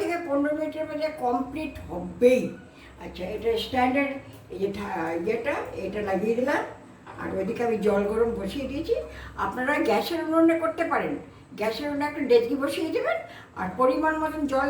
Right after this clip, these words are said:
দেবেন, যাতে জলটা টকবক করে এইটার মধ্যে না ঢুকে যায়। হ্যাঁ, আর যদি মনে হয় যে একটা স্ট্যান্ড দেওয়ার দরকার, স্ট্যান্ডের মধ্যে বসিয়ে দেবেন। আমার মনে হয় আমারটা স্ট্যান্ড লাগবে না, হ্যাঁ, আমারটা, আমারটা এমনিতেই হয়ে যাবে, হ্যাঁ। আচ্ছা,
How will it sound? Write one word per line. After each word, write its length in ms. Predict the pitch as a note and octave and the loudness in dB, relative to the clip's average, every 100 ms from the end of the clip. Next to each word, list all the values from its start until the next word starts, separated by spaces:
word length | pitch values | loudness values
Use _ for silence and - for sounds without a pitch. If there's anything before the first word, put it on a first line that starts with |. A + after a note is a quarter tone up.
| D4 | 0
দেবেন, 160 | D#4 D#4 | -2 -2
যাতে 160 | C#4 C#4+ A#3 | -2 -2 2
জলটা 360 | B3+ C4 C4+ C#4+ C#4 - - - - | 2 2 2 2 2 -2 -14 -16 -4
টকবক 320 | B3+ B3 D4 | -4 -2 -4
করে 140 | C#4+ C4+ C4 | 0 2 2
এইটার 260 | B3+ C4+ | 2 0
মধ্যে 160 | C4 B3+ B3 | 2 2 2
না 60 | A#3 | 2
ঢুকে 200 | C4 B3 G#3+ | -2 4 4
যায়। 160 | - - - - - - | 4 -4 -10 -18 -20 -14
হ্যাঁ, 180 | A#3+ - | -4 -2
আর 100 | G3+ F3 | 0 0
যদি 160 | G#3+ D#4 D4 | 2 2 2
মনে 160 | C#4+ D4+ | 2 4
হয় 140 | G4+ - | 4 2
যে 60 | D#4 | 0
একটা 120 | D4+ D4+ - | -2 -4 -6
স্ট্যান্ড 320 | - B3+ C4+ C#4 | 0 2 4 4
দেওয়ার 220 | D4 D4 D#4 | 4 4 0
দরকার, 240 | - A4+ A#3+ | 0 -2 -2
স্ট্যান্ডের 360 | - C#4+ D4 D#4 | -2 -2 0 -2
মধ্যে 180 | D4 C#4+ C#4 | -2 -2 -4
বসিয়ে 280 | C#4+ D4 C4 | -4 -4 -4
দেবেন। 200 | B3+ E4+ - - - - - C4 | -2 -4 -6 -14 -18 -18 -6 -4
আমার 180 | C4+ - | -2 -2
মনে 160 | B3+ C4+ | 0 2
হয় 100 | C4 B3 | 2 2
আমারটা 240 | B3+ C4 C4 | 0 0 -2
স্ট্যান্ড 300 | - G#3 G#3 G3+ | -2 -2 0 -2
লাগবে 240 | G3+ A3+ C4+ | -4 -2 -2
না, 60 | - - - - - - | -2 -4 -12 -18 -20 -12
হ্যাঁ, 200 | C#4 - F#3 | -8 -6 -4
আমারটা, 300 | G3+ G3 - - - - - - - - - - | -4 -4 -8 -10 -16 -18 -20 -20 -20 -20 -20 -8
আমারটা 340 | F#3 G3 G3 A#3 - | -4 -2 -2 -2 0
এমনিতেই 400 | F3+ G3 G#3 A3+ - | 2 2 2 2 4
হয়ে 160 | E3+ D#3+ | 2 2
যাবে, 180 | D#3 D3 - - | 2 2 0 -6
হ্যাঁ। 240 | E4 D#4+ D4+ - - - - - - - | -6 -6 -6 -12 -18 -20 -20 -20 -18 -16
আচ্ছা, 360 | - - - - | -14 -14 -14 -14